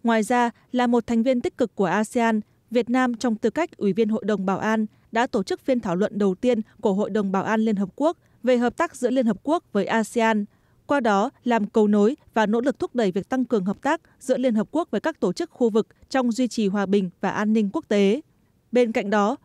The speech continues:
Việt Nam đã có nhiều đóng góp thiết thực cho công việc chung của Hội đồng Bảo an Liên Hợp Quốc, đặc biệt khi đóng vai trò chủ tịch luân phiên của Hội đồng Bảo an vào tháng một năm hai nghìn không trăm hai mươi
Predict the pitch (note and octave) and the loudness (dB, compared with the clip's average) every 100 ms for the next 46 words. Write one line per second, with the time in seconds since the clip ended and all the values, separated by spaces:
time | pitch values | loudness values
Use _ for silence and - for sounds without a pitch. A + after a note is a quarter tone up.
0 | _ _ A#3 B3+ D4+ D4 G#3+ A#3 C4 A3+ | _ _ -2 -2 0 -2 0 0 0 0
1 | G3 G3 D#4 - F4+ C#4 - - A#3 B3 | 0 0 -2 -2 -4 -2 -4 -4 -2 0
2 | A3+ F#3 - B3 A3+ _ G#3+ G3 G3 G#3+ | 0 -2 0 0 0 _ -2 0 0 0
3 | G3 F#3 F#3+ A3 A3+ G3+ F#3 C#4+ E4 _ | 0 0 0 0 0 -2 -4 -2 -2 _
4 | _ - B3 A#3 A#3 - - C#4 A3+ B3+ | _ -6 -2 0 0 -2 -4 0 0 0
5 | C4+ A3+ A3 G3 G3+ A3 G#3 B3 A#3+ B3+ | -2 0 0 0 0 -2 0 0 2 0
6 | A3+ G#3 F3+ F#3+ G#3 F#3+ F#3+ G3+ A3+ A3 | 0 0 -2 -2 -2 0 0 0 0 0
7 | - - A#3+ A#3 A3 A#3 C#4+ A#3+ C4 C4+ | -6 -6 -2 0 -2 -2 0 -2 0 0
8 | C4+ A3+ F3+ A3+ C4 A#3 A#3+ A#3 B3 A3+ | 2 2 0 -2 -2 -2 0 2 2 2